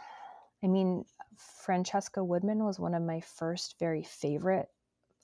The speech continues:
idols in photography, where, um,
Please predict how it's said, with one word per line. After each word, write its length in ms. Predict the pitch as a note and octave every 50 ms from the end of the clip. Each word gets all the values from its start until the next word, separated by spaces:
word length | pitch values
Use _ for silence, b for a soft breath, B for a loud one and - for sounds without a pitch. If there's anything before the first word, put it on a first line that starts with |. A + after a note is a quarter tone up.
| -
idols 440 | - E3 D#3 D#3 F3 F#3+ G#3+ G#3 -
in 140 | A#3 A#3 A#3
photography, 800 | A#3 - A#3+ - - - - A3+ A#3+ A#3 - - B3 B3 A#3+ A#3+ A#3
where, 680 | A3+ A3+ F#3 F3+ E3 D#3+ D#3+ D#3 D#3 D#3 D#3 - - - -
um, 420 | E3 D3 C#3 C#3 C#3+ D3 C#3+ -